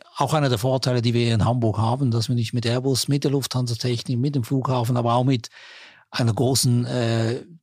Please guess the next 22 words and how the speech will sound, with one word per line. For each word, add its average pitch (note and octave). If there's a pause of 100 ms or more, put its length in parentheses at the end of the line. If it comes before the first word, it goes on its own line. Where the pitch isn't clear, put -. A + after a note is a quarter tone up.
Zulieferindustrie C#3+
von B2
vielen A#2
mittel- C3+
und A2+
kleinen B2+
Unternehmen, A#2+ (500)
äh, B2
eine A#2+
hohe C3
Kompetenz A#2+
haben A#2
und A2
damit, A2+
äh, A2+
Luftfahrt A#2
in, A2
in A2
Hamburg, B2
äh, A#2
einen A#2+
wirklich A#2